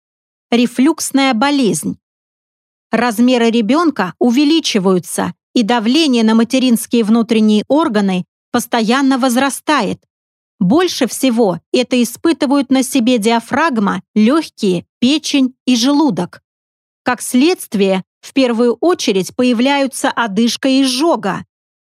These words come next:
Временами тупая боль за грудиной возникает даже после небольших перекусов. Причина в сфинктере между желудком и пищеводом,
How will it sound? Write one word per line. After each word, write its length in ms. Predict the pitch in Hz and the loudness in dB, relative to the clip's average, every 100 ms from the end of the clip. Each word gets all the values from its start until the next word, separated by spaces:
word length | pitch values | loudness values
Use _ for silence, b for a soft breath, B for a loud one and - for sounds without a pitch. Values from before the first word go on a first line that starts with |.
| _ | _
Временами 720 | - 208 247 240 247 339 285 220 | -2 2 2 2 2 2 2 0
тупая 460 | 254 240 254 240 | -2 -2 0 0
боль 240 | 208 254 208 | 0 0 0
за 180 | 185 | -2
грудиной 640 | 196 226 202 302 285 175 185 _ - | 0 0 2 0 0 -2 -6 _ -4
возникает 800 | 202 214 233 226 311 320 262 190 | -2 2 0 0 0 0 0 -2
даже 300 | 254 220 240 | -2 -2 -4
после 440 | - 330 294 302 | 0 -2 0 2
небольших 640 | 277 262 247 233 233 220 - | 2 2 -2 -2 -2 -2 0
перекусов. 800 | 247 269 - 277 - 175 - - _ _ _ _ - | 0 0 0 -2 -2 -8 -10 -20 _ _ _ _ -6
Причина 680 | 247 247 - - 349 262 180 | -2 -2 -4 -2 0 0 -2
в 100 | - | -6
сфинктере 840 | - - 349 277 - 220 196 185 - | -10 -2 0 0 -2 -2 -2 -2 -2
между 360 | 226 247 202 220 | 0 0 0 -2
желудком 680 | 190 220 269 339 - 285 247 | 0 2 2 0 0 -2 0
и 100 | 269 | -2
пищеводом, 920 | 254 285 - 349 294 311 190 185 196 | 0 -2 0 0 2 0 0 -4 -8